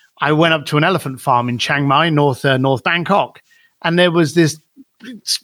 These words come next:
stunning, beautiful elephant. And, uh, we're just playing around with this elephant. And I did this posting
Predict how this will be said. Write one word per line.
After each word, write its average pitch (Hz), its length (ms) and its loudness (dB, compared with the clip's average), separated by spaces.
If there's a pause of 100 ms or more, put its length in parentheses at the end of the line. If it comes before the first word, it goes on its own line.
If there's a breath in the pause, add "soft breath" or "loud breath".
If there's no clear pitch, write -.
stunning, 320 500 -2
beautiful 190 440 2
elephant. 151 440 -2 (100)
And, 160 320 -2
uh, 165 260 2 (320 soft breath)
we're 262 60 -12
just 269 160 -4
playing 240 240 0
around 170 220 0
with 151 80 0
this 135 120 0
elephant. 151 440 -2 (500)
And 165 320 -2
I 175 180 0
did 170 340 -4
this 196 140 2
posting 165 640 -4